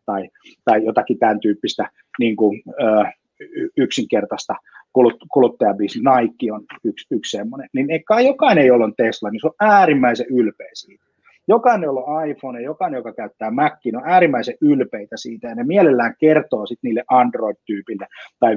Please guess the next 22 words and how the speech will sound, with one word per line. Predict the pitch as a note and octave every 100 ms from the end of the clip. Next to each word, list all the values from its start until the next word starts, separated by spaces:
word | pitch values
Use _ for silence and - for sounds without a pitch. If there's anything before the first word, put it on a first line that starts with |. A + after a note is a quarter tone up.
| A#2+
Microsoft-tyypeille | B2 A#2+ A#2 A2 A2+ - - G2 F#2+ A2+ A2+ - _ - _
siitä | - G#2 A2+
jutusta, | G#2 - - - - D3
ja | D#3
vice | A3+ D3 -
versa. | E3 C#3 B2 - - _ _ _ -
Elikkä | C3 A#2+ - - _ _ _ _
menestyvät | B2 A3 C#4 - G#3+ D#3+ E3
yritykset | D3 C3 B2+ - - _
myyvät | C3 F#3+ G#3+ D#3 B2 -
asiakkaidensa | E3 F3 C3 A2 _ B2 A2+ G#2+ G2+ - _
kautta. | B2 G#2+ A2 _ - - - -
Niitten | E3+ A#3+ A#3+ A#2+
suositukset | - D#3+ G3 G#3 - D#3 C#3 - B2 A#2 -
on | G#2+ -
todella | D#3 C#3 A#2+ G#2+ -
kovat. | B2+ A2 G2+ - _ _ _ _
Kaksi | E3+ F3+ -
asiaa, | C3 B2+ A2
mitkä | G2+ G#2
liittyy | G2 -
kasvumarkkinoihin. | G2 F2+ - - - - -